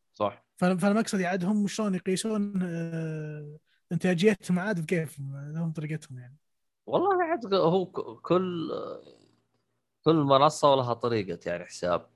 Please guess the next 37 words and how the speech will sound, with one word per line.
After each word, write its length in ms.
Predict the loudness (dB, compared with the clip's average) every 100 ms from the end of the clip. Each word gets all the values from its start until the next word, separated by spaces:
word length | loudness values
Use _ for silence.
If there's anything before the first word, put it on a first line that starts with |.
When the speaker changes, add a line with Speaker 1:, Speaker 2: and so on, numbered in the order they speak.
| -4
Speaker 1:
يعني 200 | -2 0
نتفليكس 520 | -4 -4 -2 -2 -2
Speaker 2:
مم. 60 | 0
Speaker 1:
هم 200 | 2 2
ينظرون 560 | 2 4 6 6 4
للأشياء 520 | 0 -4 0 2 4
هذه 80 | 2
اللي 100 | 0
أنت 160 | -6 -6
قلت 220 | -6 -4
عنها. 460 | -4 0 0 0 -4 _ _ 6
أما 180 | 8 10
مثلًا 400 | 8 8 8 8
منصات 560 | 6 4 4 4 4
التلفزيون 560 | -2 -6 -6 2 4 4
اللي 180 | 2 2
عندنا، 400 | 0 4 6 6
الله 140 | 4
بالخير. 440 | 2 -2 -4 -6 -8 _ _ _ _ _ 2
عمومًا 520 | 8 10 10 8 4 -2 _ _ -6
القائمة 500 | -4 0 6 8 8
Speaker 2:
حلو. 80 | 6
Speaker 1:
تطول 420 | 0 0 2 4
والموضوع 720 | 4 2 0 2 2 2 0
هذا 160 | 0 -2
يعني 520 | -4 -6 -6 -6 0
يكثر 360 | 0 0 -2 0
فيه 220 | 0 0
الجدال، 640 | 0 0 6 8 8 2 -8 _ _ _ _ _ _ 0
وما 260 | 6 8
Speaker 2:
Exactly. 100 | 6
Speaker 1:
الظاهر، 560 | 2 2 0 0 -2 -6 _
ما 160 | 4 4
الظاهر 340 | 6 4 4
راح 180 | 2 -6
نخلص. 500 | -4 -2 -2 -2 -4
ف 100 | 6